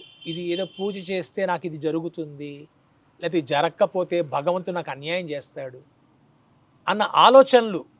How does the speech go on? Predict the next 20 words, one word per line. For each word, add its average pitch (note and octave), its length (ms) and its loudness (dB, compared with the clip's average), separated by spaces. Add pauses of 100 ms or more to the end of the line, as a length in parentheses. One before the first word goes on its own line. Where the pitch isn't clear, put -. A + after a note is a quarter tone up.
(120)
ఏవైతే F3 280 -2
ఉన్నాయో E3+ 340 -8 (200)
అవి E3 140 -4
మన A3 200 -4
మూఢనమ్మకానికి. E3 800 -6 (480)
అంటే G3 340 -2 (280)
ఇది F#3+ 120 -8
నేను F#3 240 0
తప్పకుండా A3 340 4
చెయ్యాలి, A3+ 520 6 (320)
ఎందుకు G#3+ 380 0
చేస్తానో B3+ 300 6
తెలియదు, G#3 260 0
నా F3+ 140 2
వాళ్ళు G#3 220 4
చేశారు, A3+ 340 2
పెద్దవాళ్ళు G#3 420 2
చేశారు, G#3 220 -4
నేను B3 160 -2
చేశాను, D#3+ 340 -6